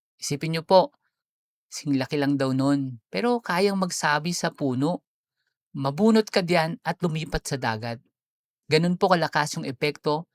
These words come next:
ng maliit na pananampalataya. At yung pananampalataya pong yan, isinabuhay ng santo natin ngayon, si San Leon. Dakila? Kwento po ito sa history, ah. Hindi po sa Biblia.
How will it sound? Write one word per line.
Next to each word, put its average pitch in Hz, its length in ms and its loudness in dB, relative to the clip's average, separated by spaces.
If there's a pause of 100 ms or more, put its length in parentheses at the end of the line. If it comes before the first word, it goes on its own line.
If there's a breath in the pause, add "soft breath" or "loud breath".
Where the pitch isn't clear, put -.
(200)
ng 147 160 -4
maliit 147 300 -4
na 143 80 -4
pananampalataya. 123 960 -6 (760)
At 135 160 -4
yung 143 160 -4
pananampalataya 123 1000 -4
pong 143 320 -6
yan, 123 320 -4 (580)
isinabuhay 175 640 0
ng 160 140 -4
santo 131 400 -4
natin 120 320 -6
ngayon, 123 420 -4 (380)
si - 160 -8
San 156 240 0
Leon. 120 480 -2 (320)
Dakila? 120 560 -2 (760)
Kwento 277 300 2
po 302 80 -4
ito 277 160 -2
sa 247 160 -2
history, 196 560 -2
ah. 143 180 -2 (460)
Hindi 151 240 -4
po 156 80 -8
sa 147 160 -6
Biblia. 113 560 -6